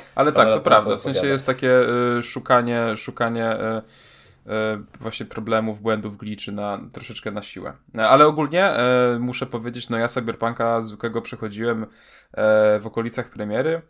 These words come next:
Speaker 1: mm, <laughs> w-, na P S cztery jeszcze. E, także ja doznałem tej gry w absolutnie najgorszym możliwym stanie. E,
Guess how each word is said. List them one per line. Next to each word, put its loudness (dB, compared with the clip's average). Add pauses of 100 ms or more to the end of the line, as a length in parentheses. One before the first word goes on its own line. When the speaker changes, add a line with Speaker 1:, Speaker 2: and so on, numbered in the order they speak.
(220)
Speaker 1:
mm, -2 (120)
<laughs> -6
w-, -12
na 4
P 2
S 0
cztery 2
jeszcze. -6 (440)
E, -2
także -2
ja 4
doznałem -2
tej -4
gry -4
w -4
absolutnie -2
najgorszym -4
możliwym -6
stanie. -4 (420)
E, 4